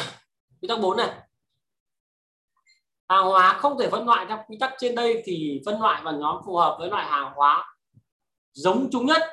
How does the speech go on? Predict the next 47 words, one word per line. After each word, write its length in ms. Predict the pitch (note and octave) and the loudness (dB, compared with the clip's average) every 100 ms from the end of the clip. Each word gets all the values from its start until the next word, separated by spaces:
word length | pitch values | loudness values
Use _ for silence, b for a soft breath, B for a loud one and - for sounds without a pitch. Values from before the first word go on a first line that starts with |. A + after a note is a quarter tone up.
| - _ _ _ _ _ _ E3+ | -12 _ _ _ _ _ _ -8
Thì 100 | E3+ | -4
rất 120 | C#4+ | 0
đơn 160 | C#4+ G#3+ | 0 2
giản 200 | E3 B2 | 0 2
thôi, 240 | F#3+ F#3 | 0 0
mọi 140 | F3+ D#3 | -4 -6
người 360 | D#3 D3+ C#3 - _ _ _ - | -4 -2 -4 -8 _ _ _ -8
hãy 120 | G#3+ | -6
hình 100 | G3 | -2
dung 120 | G#3 | -2
này, 180 | E3 C3 | -2 -6
ví 80 | E3+ G#3 | -6 -4
dụ 120 | G3 F#3+ F#3+ | -4 -4 -4
ta 100 | F#3+ F#3 | -2 0
có 80 | F#3+ | -2
sản 160 | F#3 B2+ | -4 -6
phẩm 160 | A2+ | -10
này, 80 | A#2 | -10
cái 100 | D3 | -10
men 440 | F3+ G#3+ A3 G#3 G3 - _ _ - | -6 -4 -4 -4 -10 -16 _ _ -18
vi 100 | G3+ | -14
sinh 280 | - A3+ F#3+ | -8 -6 -4
được 160 | E3 F#3+ | -4 -2
uống 220 | F3+ B3 | 0 0
như 100 | A#3+ | -2
thuốc 200 | C#4+ D4+ | -2 -2
ấy, 120 | A3 G3 | -4 -6
dạng 200 | - E3+ | -6 -2
viên 220 | A3+ G3+ | -2 0
giống 140 | F#3+ | -2
như 80 | A#3 A#3 | -2 -4
viên 120 | A#3 | -2
thuốc 140 | D4+ | 0
ấy, 140 | D#4 - - - | -2 -6 -14 -8
thì 80 | D#3+ | -2
được 140 | E3 | -2
phân 160 | A3 - | -2 2
loại 180 | - D3 | 0 2
vào 80 | C#3+ | 0
nhóm 260 | D3 D#3+ F#3 - | 2 0 -2 -6
thuốc. 180 | C4 D4 - - _ _ _ _ _ _ G#3 | -2 -2 -2 -18 _ _ _ _ _ _ -6
Hay 120 | A3 | 0
là 120 | F#3 | 0
các 60 | A3+ | 2
bạn 280 | G#3+ - - _ _ _ - | 2 2 -8 _ _ _ -6
có 120 | G#3+ | -2
thể 220 | A3+ - | -2 -4